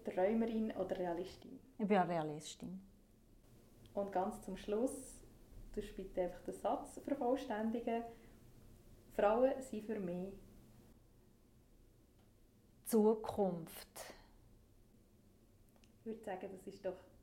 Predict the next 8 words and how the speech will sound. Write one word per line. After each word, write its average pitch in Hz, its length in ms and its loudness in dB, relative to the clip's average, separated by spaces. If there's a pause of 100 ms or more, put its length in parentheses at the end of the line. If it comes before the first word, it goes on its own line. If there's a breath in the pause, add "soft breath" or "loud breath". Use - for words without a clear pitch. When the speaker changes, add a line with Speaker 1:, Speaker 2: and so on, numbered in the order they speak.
(340)
Speaker 1:
sehr 185 280 0 (180)
ein 196 80 -12
schöner 180 460 -4
Abschluss. 175 500 -8 (1000 soft breath)
Ja, 233 240 6
Claudia, 226 500 6
ich 247 80 2
nehme 254 400 8